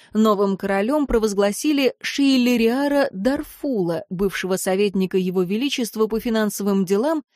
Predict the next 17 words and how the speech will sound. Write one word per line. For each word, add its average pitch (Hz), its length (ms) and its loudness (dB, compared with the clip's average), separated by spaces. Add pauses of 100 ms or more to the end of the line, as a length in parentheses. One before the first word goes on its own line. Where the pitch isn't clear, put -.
(160)
по 311 100 0
совместительству 277 880 0
недурного 233 520 2
колдуна. 214 640 -4 (920)
Шепотки 208 540 -2
о 208 160 2
том, 202 200 0
что - 160 0
из 196 160 0
него 196 220 4
выйдет 202 360 0
отличный 196 500 -2
правитель, 196 580 -2
ходили 226 420 0
задолго 240 440 0
до 247 100 0
восстания. 190 800 -2